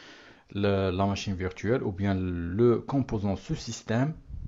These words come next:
Subsystem for Linux Optional, n'est pas installé sur mon système. Donc pour l'activer, plutôt, euh, le, le composant il est déjà là et il suffit seulement qu'on l'active.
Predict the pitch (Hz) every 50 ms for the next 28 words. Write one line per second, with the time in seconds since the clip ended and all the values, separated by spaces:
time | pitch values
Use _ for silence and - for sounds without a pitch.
0 | - - - - - - - 104 101 - - 104 - - - 101 92 - - 92
1 | 90 85 82 90 104 127 160 160 - - - _ _ _ _ - 104 107 - -
2 | - - - 98 95 95 104 139 160 165 - - - - - - - - - -
3 | - - - - - _ _ _ _ _ _ _ _ - 104 101 101 - - -
4 | 151 156 151 - - - 117 113 - - 117 113 135 - - 123 107 101 98 98
5 | - - - 85 - - 85 85 82 - - 85 85 87 90 - - - 143 120
6 | 120 127 135 127 - - 110 98 92 127 156 165 165 - - 110 107 107 - 110
7 | 104 101 95 87 90 87 90 87 90 87 82 85 - - 98 90 101 90 87 92
8 | 90 85 82 85 85 78 78 - 139 117 104 98 87 87 98 127 139 - - 90
9 | - - - 92 - - - 117 123 135 131 131 131 - 107 92 87 82 82 85
10 | 95 92 - - - 170 196 202 -